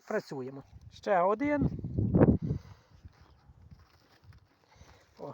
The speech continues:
тут в мене є стелини. Тут є стелини. От бачимо, коли не хватає корму.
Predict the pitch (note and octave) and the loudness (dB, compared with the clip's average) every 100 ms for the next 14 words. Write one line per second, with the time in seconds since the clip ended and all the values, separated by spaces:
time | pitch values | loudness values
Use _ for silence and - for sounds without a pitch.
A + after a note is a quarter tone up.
0 | - A#3+ - A#3 G#3+ G#3 G3+ E3+ - D#3 | -6 -6 -4 0 0 0 -4 -4 -6 -2
1 | C#3 C#3 - - _ - _ _ _ _ | -2 -4 -14 -20 _ -20 _ _ _ _
2 | - _ _ _ _ _ _ _ _ _ | -20 _ _ _ _ _ _ _ _ _
3 | _ _ _ G#3+ G3+ - F3+ D#3+ - B3+ | _ _ _ -6 -6 -6 -4 -4 -4 -4
4 | D#4 D#4 D4 B3+ - - _ _ _ _ | -2 -4 -2 -4 -6 -20 _ _ _ _
5 | - - - - - _ _ _ - - | -12 -12 -12 -20 -20 _ _ _ -16 -16
6 | _ _ _ _ _ - A#3 B3 F#3+ B3 | _ _ _ _ _ -2 2 2 6 6
7 | A#3+ A3 A3 A3 D#3+ _ _ - G#3+ G#3+ | 6 2 -4 -4 -4 _ _ 0 2 4
8 | G3 F#3 F3+ F#3 F3 - C#3+ C3 C3 | 2 0 2 4 4 2 -2 -4 -6